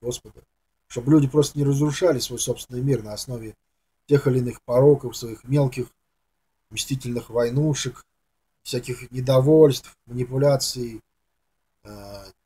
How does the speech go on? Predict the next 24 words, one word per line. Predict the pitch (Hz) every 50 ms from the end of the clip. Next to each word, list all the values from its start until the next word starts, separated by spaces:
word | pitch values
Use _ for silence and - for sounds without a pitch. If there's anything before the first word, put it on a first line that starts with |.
| _ _ _ _ _ _ _ _ _ _ _ _ _ _ _ _ _ _ _
теми | - 139 135 131 127
или | 123 123
иными | 127 127 127 127 123 120 117 110
влиятельными | 110 120 131 135 127 123 - 113 110 113 113 117
людьми, | 113 110 117 113 110 113 123 131 139 135 127 123 - _ _ _ _ _ _ _ _ _ _
не | - 120 120 120
включались, | - - 120 113 110 - 131 131 127 123 113 - 123
не | 123
втягивались | 120 - - 123 120 117 117 110 110 110 -
в | 107
эти | 107 _ 107 _ _
манипуляции | _ 104 _ _ _ - 101 101 - - -
и | _ _
так | 107 104 _ _
далее. | _ _ _ _ _ _ _ _ _ _ _ _ _ _ _ _ _ -
Да | 123
и | 135 139
тёмных | 127 131 156 151 139 131 120 113 - -
влиятельных | 123 123 131 123 120 123 117 113 104
людей | 113 113 110 127 135 123
там | 120 110 110
будет | 110 110 110 -
намного | 107 104 104 104 101 104
меньше, | 101 101 104 101 - - - - -